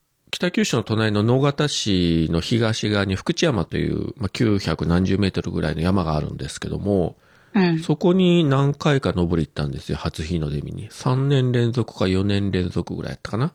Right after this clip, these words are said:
Speaker 2: うん。
Speaker 1: 何時間かかかるんで、あれ、三時に、駅に三時に集合だったかな。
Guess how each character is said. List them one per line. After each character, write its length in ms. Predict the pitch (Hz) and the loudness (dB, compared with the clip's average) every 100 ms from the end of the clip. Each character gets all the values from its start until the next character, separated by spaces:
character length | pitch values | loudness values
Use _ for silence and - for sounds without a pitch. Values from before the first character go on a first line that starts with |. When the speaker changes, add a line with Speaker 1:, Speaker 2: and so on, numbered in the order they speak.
| _ _ _ _ _ - | _ _ _ _ _ 0
Speaker 2:
う 80 | 226 | 4
ん。 320 | 180 170 170 _ _ _ _ | 4 2 -4 _ _ _ _
Speaker 1:
何 180 | 127 127 | 0 2
時 120 | 143 | 0
間 200 | 127 98 | 0 -2
か 120 | 82 | -2
か 100 | - | -6
か 160 | - 98 | -4 0
る 120 | 87 | 0
ん 160 | 76 71 | -2 -2
で、 400 | 87 87 78 - _ _ _ _ _ _ - _ _ _ _ - | 0 2 0 -6 _ _ _ _ _ _ -20 _ _ _ _ -12
あ 160 | 104 | -6
れ、 80 | 113 | -4
三 300 | - - 165 233 233 - | -4 -2 -2 -4 -8 -4
時 160 | 208 | 0
に、 300 | 185 175 - - _ | 2 0 -2 -10 _
駅 320 | - 180 - 320 | -2 0 2 2
に 140 | 131 | 2
三 340 | - 139 165 | 0 0 2
時 140 | 143 101 | 0 0
に 80 | 87 | 0
集 200 | - 92 | 2 4
合 160 | 87 | 4
だ 100 | 85 | 0
っ 60 | 76 | -4
た 80 | - | -6
か 100 | 76 | 0
な。 280 | 113 143 | 2 2